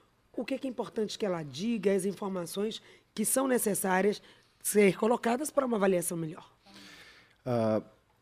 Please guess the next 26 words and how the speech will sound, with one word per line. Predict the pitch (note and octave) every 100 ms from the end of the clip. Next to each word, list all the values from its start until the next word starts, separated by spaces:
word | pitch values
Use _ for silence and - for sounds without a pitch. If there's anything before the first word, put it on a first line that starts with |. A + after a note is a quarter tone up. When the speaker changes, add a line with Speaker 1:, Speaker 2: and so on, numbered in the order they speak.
| _ -
Speaker 2:
inicialmente, | F3 E3+ - C3+ A2+ C#3 F#3 - - G#2+
a, | G2+ G#2 F#2
a | G2
prevenção | D3 C#3+ A#2 G#2+ - C#3 D3
deve | C3+ B2+
ser | A2+ - B2+
a |
tônica | A#2 B2 C3 C3+ - D3
desse | C3+ C#3 -
contato. | - C3 - F2+ E2 - _ - - - _ _ _ -
Ah, | A2+ G#2 G2+ G2 F2+ -
a | G#2
gente | A2+ A2 G#2
deve | B2+ B2+
aproveitar | - B2 A#2 G#2+
essa | G#2 G#2+
oportunidade | - G2+ - G2+ F#2 B2+ C3 G2 G#2 G2+
para | A#2+ B2
abordar | A2+ G#2+ G2+ G2+
questões, | - G#2 - - B2 A#2+ - - - - _ _
eh, | A2+ G#2+ G#2 G2+ -
básicas | A2 C3+ C#3+ B2 A#2+ B2 G#2+
do | G#2
dia | G#2 G#2+
a |
dia, | G2 G2+ B2+ C#3